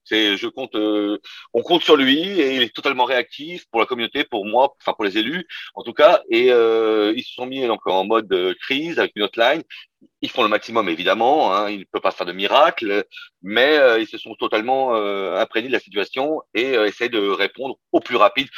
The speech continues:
Parce que vous imaginez bien que quand il y a eu l'appel, euh, pour rentrer, euh, beaucoup de familles n'étaient pas, je dirais, euh, par exemple, euh, je vis avec ma compagne, on a un enfant français, ma compagne n'est pas française. Euh, ah zut, on, on n'avait pas de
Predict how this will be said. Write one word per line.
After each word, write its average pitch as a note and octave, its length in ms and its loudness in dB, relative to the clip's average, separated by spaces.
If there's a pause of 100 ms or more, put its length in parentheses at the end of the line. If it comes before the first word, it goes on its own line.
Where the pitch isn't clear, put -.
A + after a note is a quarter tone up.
(120)
Parce G#2 120 -4
que A2+ 40 -10
vous A2 140 -8
imaginez G#2+ 280 -2
bien D3 200 2
que F3+ 260 0 (540)
quand A#2+ 200 -4
il B2 40 0
y A2+ 40 4
a - 40 4
eu A#2 60 0
l'appel, G#2 580 0 (180)
euh, D2 440 -6 (220)
pour F#2 160 -6
rentrer, D3 480 0 (640)
euh, G2 380 6
beaucoup A#2+ 260 -8
de - 60 -14
familles C#3 320 -2
n'étaient - 280 -8
pas, B2 220 4
je G#2+ 100 -6
dirais, G2+ 380 -2
euh, F#2+ 300 0 (680)
par F#2 120 2
exemple, G2+ 400 0
euh, G2+ 240 -2
je F#2+ 160 -8
vis F2+ 180 -8
avec G2 160 -2
ma F#2+ 80 -2
compagne, G#2+ 380 0
on F2 80 -4
a E2+ 40 0
un F2 60 -4
enfant F2+ 240 -4
français, C3 400 -4
ma F#2 180 0
compagne A2+ 380 0
n'est G2 80 -4
pas - 160 2
française. G#2+ 480 0 (500)
Euh, F#2+ 920 2 (100)
ah G#2+ 120 -2
zut, G#2+ 200 -10
on, G2+ 80 -6
on A2 220 -6
n'avait A2 160 2
pas A#2+ 140 -2
de - 40 -20